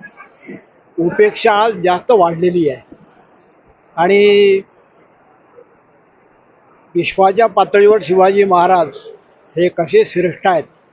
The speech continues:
हे सांगणारी साधनं आज उपलब्ध असताना देखील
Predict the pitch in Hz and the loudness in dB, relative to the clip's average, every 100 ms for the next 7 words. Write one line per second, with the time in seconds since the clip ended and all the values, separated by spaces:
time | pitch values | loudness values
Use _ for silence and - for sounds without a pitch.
0 | _ _ _ _ _ _ - _ _ _ | _ _ _ _ _ _ -20 _ _ _
1 | _ 170 190 180 180 190 190 214 202 - | _ 0 0 0 0 2 2 2 0 -2
2 | 170 175 185 214 196 208 185 165 185 196 | 0 0 2 2 2 2 0 0 2 2
3 | 180 175 - 190 190 190 175 - 196 | 2 0 0 0 0 0 -2 0 0